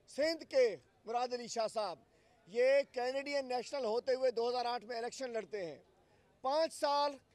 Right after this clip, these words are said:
कैनेडियन नेशनल होते हुए, गंदे धंधे का हिस्सा होते हुए, पाँच साल वज़ीर ख़जाना, ख़जाने की चुंगी,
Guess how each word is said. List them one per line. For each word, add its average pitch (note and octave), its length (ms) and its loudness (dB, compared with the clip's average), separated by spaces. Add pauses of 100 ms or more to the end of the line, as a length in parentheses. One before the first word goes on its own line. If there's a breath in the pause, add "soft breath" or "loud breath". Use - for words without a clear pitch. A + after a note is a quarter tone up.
(120)
कैनेडियन C4+ 500 0
नेशनल B3+ 400 -2
होते B3 260 4
हुए, B3+ 360 4 (300 soft breath)
गंदे B3+ 400 4
धंधे B3+ 300 2
का B3 140 2
हिस्सा A#3 260 0
होते A#3 300 0
हुए, A#3 360 0 (340 soft breath)
पाँच B3+ 240 -4
साल B3 240 -2
वज़ीर A3 300 -2
ख़जाना, B3+ 520 -4
ख़जाने G#3+ 380 -6
की B3 120 -12
चुंगी, B3+ 400 -10